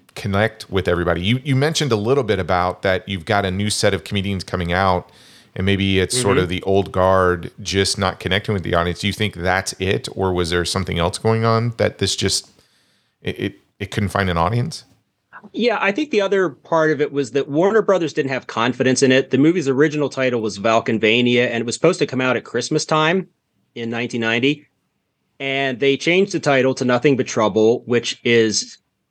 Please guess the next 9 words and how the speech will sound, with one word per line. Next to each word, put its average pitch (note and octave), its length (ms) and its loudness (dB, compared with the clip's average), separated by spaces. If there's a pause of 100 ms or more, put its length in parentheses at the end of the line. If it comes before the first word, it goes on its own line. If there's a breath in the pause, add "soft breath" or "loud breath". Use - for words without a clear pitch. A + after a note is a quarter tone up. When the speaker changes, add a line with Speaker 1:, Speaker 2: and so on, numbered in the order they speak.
(280)
Speaker 2:
completely D3 520 -2
generic. G2+ 720 0
It's G2+ 160 -8
a, - 120 -6
it's B2+ 120 -2
a B2 80 0
completely C3 540 2
unmemorable F#2+ 680 -2
title, F#2+ 460 0